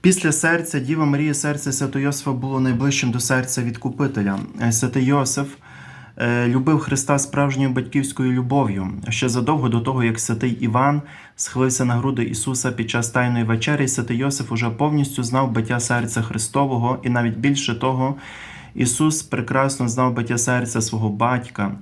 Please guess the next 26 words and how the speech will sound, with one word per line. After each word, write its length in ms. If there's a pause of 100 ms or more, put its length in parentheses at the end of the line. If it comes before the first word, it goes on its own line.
оскільки 460
він 220
був, 220
як 200
його 180
називали, 540
сином 380
Йосифа. 540 (600)
І 60
в 40
дитинстві 460
він 140
часто 360
лежав 260
на 100
грудях 400
свого 300
батька. 500 (180)
Ми 140
бачимо 400
дитятко 440
Ісус, 380
що 280
спить. 680 (3500)
Так. 400 (1080)
Ось 420